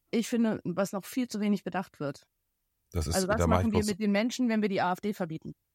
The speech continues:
Speaker 2: Da muss ich kurz reinhaken, das ist eine Sache, die ist mir hier jetzt gerade, ich bin ja nur gerade auf Usedom. Und hier gibt's wirklich Leute,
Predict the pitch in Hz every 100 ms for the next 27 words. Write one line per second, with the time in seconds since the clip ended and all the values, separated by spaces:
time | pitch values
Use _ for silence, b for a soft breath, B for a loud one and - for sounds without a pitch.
0 | _ _ _ _ - 90 104 107 104 -
1 | 98 107 95 95 85 82 87 87 73 85
2 | 95 - 90 78 76 107 104 95 - 85
3 | 90 73 87 85 71 78 76 76 92 104
4 | 107 110 - - 117 127 117 131 - 131
5 | 131 - 95 107 135 143 131